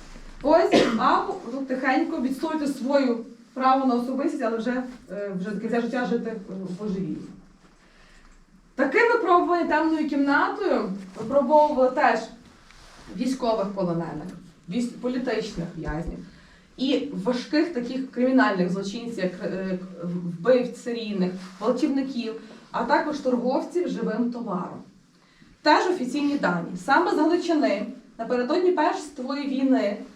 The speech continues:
вивозили найбільше дівчат, починаючи від п'ятнадцяти-вісімнадцяти років в якості повій до будинків розпусти Сполучених Штатів Америки. Агітували під виглядом: «Ти там будеш працювати офіціанткою, нянею, танцюристкою», ну прямо нічого не міняється абсолютно, як зараз в Туреччину, так?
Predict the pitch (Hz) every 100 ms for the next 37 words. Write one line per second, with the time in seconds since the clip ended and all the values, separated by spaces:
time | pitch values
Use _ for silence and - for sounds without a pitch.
0 | - - 247 262 285 359 370 349 294 277
1 | 285 294 - 262 - - 294 302 - 247
2 | 262 254 247 247 247 247 208 214 214 233
3 | 226 214 220 302 311 - 247 254 254 -
4 | 254 - 247 185 160 - - - - _
5 | _ - 190 294 - 196 - 247 294 262
6 | 226 226 294 349 269 247 254 240 214 220
7 | 208 190 185 - - - - - - -
8 | - - 302 349 349 339 349 427 440 311
9 | 302 339 311 277 320 294 269 247 254 254
10 | 233 226 233 269 381 359 - 240 208 302
11 | 359 294 247 240 202 185 - 254 427 -
12 | 320 302 330 - 294 277 254 277 262 247
13 | - 269 247 214 226 202 269 262 233 214
14 | 226 254 247 247 254 196 185 175 170 -